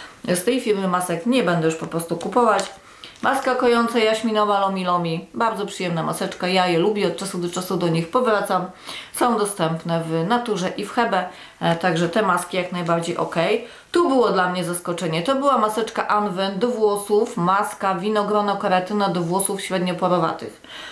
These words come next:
No i to było dziesięć mililitrów. Oczywiście ja to nałożyłam na raz. No i miałam sobie potrzymać kilka minut, natomiast zadzwoniła do mnie koleżanka i ja tą maskę trzymałam trzydzieści minut.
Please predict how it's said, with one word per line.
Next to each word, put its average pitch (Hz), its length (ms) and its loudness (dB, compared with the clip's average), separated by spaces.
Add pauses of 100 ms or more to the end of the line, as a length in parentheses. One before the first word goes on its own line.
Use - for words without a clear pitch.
(300)
No 196 100 2
i 247 100 2
to 262 60 -8
było 226 160 4
dziesięć 202 340 -2
mililitrów. 208 360 0
Oczywiście 185 440 -2
ja 175 140 2
to - 80 -4
nałożyłam 165 520 2
na 160 100 4
raz. 254 420 0 (960)
No 196 60 0
i 214 80 4
miałam 196 220 2
sobie 196 160 -6
potrzymać 180 420 -2
kilka 170 280 -2
minut, 208 220 2 (360)
natomiast 185 320 0
zadzwoniła 180 460 2
do 180 80 2
mnie 175 160 0
koleżanka 175 580 0
i 208 180 -2
ja 180 120 2
tą 170 120 -2
maskę 156 340 -2
trzymałam 160 380 -4
trzydzieści 160 460 -6
minut. 156 340 -4